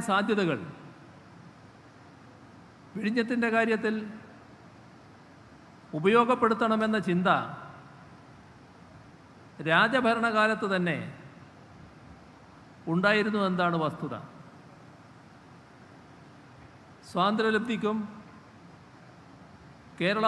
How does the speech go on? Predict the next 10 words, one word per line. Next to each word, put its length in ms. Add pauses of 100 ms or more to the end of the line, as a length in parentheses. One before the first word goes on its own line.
(140)
പിറവിക്കുമൊക്കെ 680 (1800)
ശേഷമുള്ള 560 (2000)
സർക്കാരുകൾ 580 (2000)
ആ 20 (160)
ചിന്ത 200 (2250)
വലിയ 280
തോതിൽ 320
പ്രതിധ്വനിപ്പിച്ചിട്ടുണ്ട്. 840 (1400)
ആ 20 (120)
ചരിത്രം 420